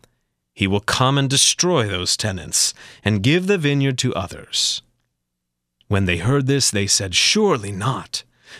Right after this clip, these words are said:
But he looked directly at them and said, "What then is this that is written?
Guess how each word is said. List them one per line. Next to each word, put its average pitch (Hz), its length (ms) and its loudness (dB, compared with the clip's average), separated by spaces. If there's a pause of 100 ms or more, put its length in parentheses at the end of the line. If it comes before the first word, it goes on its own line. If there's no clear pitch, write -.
But 110 140 2
he 110 140 2
looked 120 300 0
directly 110 640 0
at 117 160 -4
them 87 200 0
and 90 160 0
said, 82 480 -2 (360)
"What 120 360 0
then 127 240 2
is 127 220 0
this 120 300 0
that 120 160 -2
is 117 200 0
written? 87 440 -6